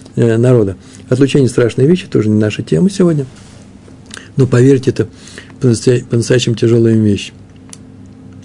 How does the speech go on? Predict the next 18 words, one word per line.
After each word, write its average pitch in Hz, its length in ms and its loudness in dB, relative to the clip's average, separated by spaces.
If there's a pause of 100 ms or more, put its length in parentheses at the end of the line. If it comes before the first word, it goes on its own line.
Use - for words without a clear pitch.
(240)
Очень 120 200 2
тяжёлая 117 380 2
вещь. 98 280 -4 (1500)
В - 20 -6
амстердамской 120 680 0 (260)
общине 127 520 0 (600)
это 123 300 -2
произошло 110 440 0
дважды, 110 540 0 (480)
э, 110 60 -4
э, 107 600 -4
в - 300 -20
прошлые 113 360 -2
века. 107 260 -4 (340)
И - 40 -6
один 120 260 2
человек 110 280 -2
ушёл 143 360 0